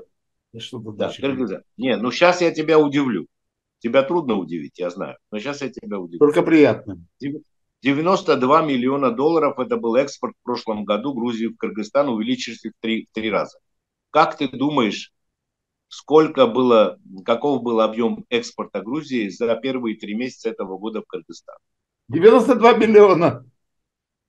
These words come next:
Speaker 2: Девяносто пять. За первые три месяца. Вот. Но, э, так сказать, в реальности, э, Армении это, эти цифры гораздо более внушительны, мы о них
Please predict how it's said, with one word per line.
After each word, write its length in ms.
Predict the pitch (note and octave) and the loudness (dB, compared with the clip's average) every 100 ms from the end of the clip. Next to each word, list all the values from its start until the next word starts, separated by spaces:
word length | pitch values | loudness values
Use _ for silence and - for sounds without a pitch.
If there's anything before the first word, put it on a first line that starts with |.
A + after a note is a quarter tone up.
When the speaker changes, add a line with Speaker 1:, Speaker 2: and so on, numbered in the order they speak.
| _ _ - | _ _ -6
Speaker 2:
Девяносто 480 | A2+ C3 D#3 D3+ | -4 0 -2 -2
пять. 380 | C3 - - - _ _ _ _ _ _ _ _ _ _ _ _ _ _ _ _ _ _ _ _ _ _ _ | -2 -2 -4 -10 _ _ _ _ _ _ _ _ _ _ _ _ _ _ _ _ _ _ _ _ _ _ _
За 160 | A2+ | 0
первые 380 | A2 D#3+ E3 D3 | 2 0 2 0
три 180 | C3+ B2+ | 0 0
месяца. 460 | G2+ - - - _ _ _ _ _ _ _ _ _ _ _ _ _ _ _ _ _ _ _ _ _ _ _ _ | -2 -4 -16 -20 _ _ _ _ _ _ _ _ _ _ _ _ _ _ _ _ _ _ _ _ _ _ _ _
Вот. 320 | A#2 B2 F#2+ - _ | 2 2 2 -8 _
Но, 400 | D3 B2 - - _ | 6 6 4 -4 _
э, 40 | F2+ E2+ _ _ _ | -16 -16 _ _ _
так 120 | - F#2 | -12 -10
сказать, 400 | - F#2 - F2+ E2+ _ _ _ _ _ _ _ | -8 -10 -12 -20 -20 _ _ _ _ _ _ _
в 60 | |
реальности, 840 | A2+ D3 E3 D#3+ D3+ - C3+ B2 G#2+ | 2 4 4 2 0 -2 0 0 -2
э, 600 | G2+ - G2 G2 - - | -6 -12 -14 -14 -16 -8
Армении 600 | - - D3+ G#3 G3+ C#3+ | -2 0 0 0 0 0
это, 200 | A#2+ C#3 | 0 -2
эти 280 | D3 D3+ C#3 | 0 -2 -4
цифры 360 | B2+ - D#3+ C#3+ | -14 -14 -8 -4
гораздо 380 | B2+ B2+ C#3 C3 | -2 -2 -4 -4
более 260 | C3 B2+ | -6 -4
внушительны, 640 | A#2+ A#2+ A#2 A#2 - D#2+ D#2 | -4 -6 -8 -12 -14 -16 -10
мы 140 | F#2 | -10
о 20 | |
них 160 | F#2 | -8